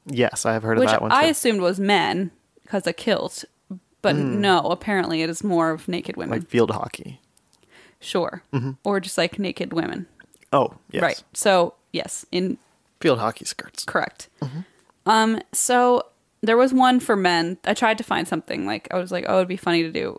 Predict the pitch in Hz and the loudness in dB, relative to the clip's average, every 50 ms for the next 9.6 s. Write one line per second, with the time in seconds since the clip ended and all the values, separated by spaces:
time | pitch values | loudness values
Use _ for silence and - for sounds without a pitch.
0 | - - 190 170 170 170 175 180 170 - 55 - - 180 - - _ _ _ _ | -10 -8 -6 -4 -4 -4 -4 -4 -6 -6 -6 -8 -8 -10 -12 -14 _ _ _ _
1 | _ _ _ _ _ _ _ _ _ _ - - 208 202 196 190 196 196 208 202 | _ _ _ _ _ _ _ _ _ _ -8 -6 -2 0 2 2 2 2 0 -2
2 | 202 - 208 185 185 - - _ _ _ _ _ - - - 247 240 233 220 196 | 0 0 0 0 0 -2 -10 _ _ _ _ _ -14 -4 0 2 2 4 4 2
3 | 185 180 175 170 180 - - 190 175 196 208 - - - _ _ _ _ _ _ | 2 2 0 0 -2 -2 -4 -4 -4 -4 -6 -8 -14 -16 _ _ _ _ _ _
4 | _ _ _ _ _ _ _ _ _ _ _ _ _ _ _ _ _ - _ _ | _ _ _ _ _ _ _ _ _ _ _ _ _ _ _ _ _ -20 _ _
5 | _ _ _ _ _ - - - 196 226 233 226 214 208 - - 180 185 - - | _ _ _ _ _ -4 -4 -4 -2 0 2 2 2 2 2 0 0 0 0 0
6 | 170 160 165 175 196 233 285 294 294 285 - 359 254 233 240 247 - - - 277 | 0 0 2 2 0 2 2 0 0 0 0 -2 0 2 0 0 -2 -6 -10 -6
7 | 254 233 240 - - 277 262 262 262 240 _ _ - - - - - - 381 - | -4 -4 -4 -4 -4 -4 -4 -4 -4 -8 _ _ 2 4 4 4 6 4 4 4
8 | - 554 554 - - - 381 381 - - - - - 233 226 240 269 269 - 262 | 4 4 2 2 2 -2 -2 -2 -4 -8 -12 -4 0 0 2 2 0 -2 -4 -6
9 | 233 208 190 185 - - - - 359 403 - | -4 -2 -4 -4 -4 -6 -6 -4 -4 -4 -6